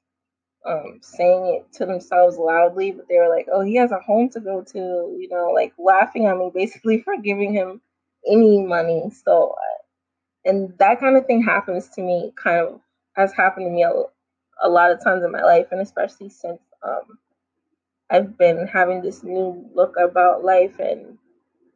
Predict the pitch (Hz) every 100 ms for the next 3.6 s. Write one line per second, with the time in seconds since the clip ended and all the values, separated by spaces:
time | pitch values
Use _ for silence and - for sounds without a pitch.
0 | _ - 180 175 175 170 170 170 170 _
1 | _ _ - 208 139 196 226 233 220 -
2 | 202 180 170 175 170 165 165 170 175 170
3 | 143 - - 202 240